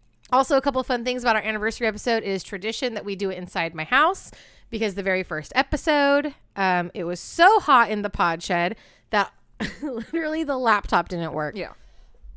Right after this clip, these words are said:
Speaker 1: <coughs> So, in keeping with tradition, we are back in my house in a rare living room recording, which I think this might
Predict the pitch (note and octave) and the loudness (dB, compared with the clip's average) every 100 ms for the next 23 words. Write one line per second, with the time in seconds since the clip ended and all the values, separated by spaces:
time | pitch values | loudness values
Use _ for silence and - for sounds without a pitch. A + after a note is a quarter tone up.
0 | - C#4 - D4 F#3+ - - - - E4+ | -14 -12 -8 -8 -10 -16 -14 -2 6 8
1 | A#3 F#3+ G#3 C4+ F4+ - - - - - | 8 6 4 0 -4 -10 -16 -20 -20 -16
2 | - - - - - B3+ B3 D4+ C#4+ C4 | -16 -18 -20 -20 -12 -8 -4 -4 -4 -6
3 | B3+ G#3+ G3 F#3+ E3 F3 G3 F3 E3+ - | -4 -4 -4 -4 -8 -8 -8 -8 -6 0
4 | C4+ D4+ C#4 B3 A3 F#3+ F3 F3 - - | 0 0 -4 -4 -2 -2 -4 -6 -12 -16
5 | - _ - - - - - - C#4+ C#4 | -20 _ -20 -20 -20 -20 -14 -2 2 4
6 | A#3 A3 C4 D4+ D#4+ C4 C#4 A4 F4+ G#3+ | 4 6 6 8 6 2 2 2 2 2
7 | G3 F#3 F3 F3 G3 F3+ G#3 F3 E3+ F3+ | 2 2 0 -2 -4 -2 -2 -2 -2 -6
8 | F3+ F#3+ C#4 - - - _ - - G#3 | -8 -8 -6 -8 -10 -20 _ -20 -18 -14
9 | - | -10